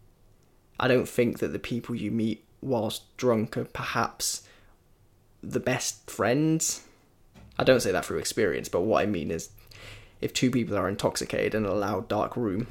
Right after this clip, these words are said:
and suddenly become best friends, it's probably not the strongest of foundations for a friendship, right?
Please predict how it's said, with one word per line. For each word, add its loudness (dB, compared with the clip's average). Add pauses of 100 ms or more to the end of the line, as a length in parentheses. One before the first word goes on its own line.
(280)
and -6
suddenly 0
become -2
best 0
friends, -2 (320)
it's -14
probably 0
not -2
the -4
strongest -2
of -6
foundations -2
for -2
a 0
friendship, -2
right? -2